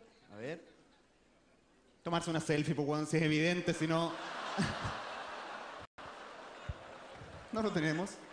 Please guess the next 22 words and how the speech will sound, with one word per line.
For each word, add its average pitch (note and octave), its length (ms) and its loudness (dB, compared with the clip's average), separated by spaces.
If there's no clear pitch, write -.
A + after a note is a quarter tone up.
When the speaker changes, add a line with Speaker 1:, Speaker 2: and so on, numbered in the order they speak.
Speaker 1:
<laughs> - 880 -4
¿Tenía E3+ 180 4
el G3+ 80 0
celular A#3+ 320 2
ahí? D#4 320 2
Porque D#3+ 240 -2
te - 260 -2
voy G3+ 180 4
a, G#3 180 0
te G#3 80 -2
voy A3 80 4
a A#3+ 80 4
demostrar A#3+ 480 0
que B3 100 -8
sí A#3+ 140 -4
me A#3+ 120 0
puedo A3+ 160 -2
sacar A3 220 -4
una G3+ 120 -4
selfie. C3+ 420 -10
Speaker 2:
¿En D3+ 100 -4
serio? F3+ 300 0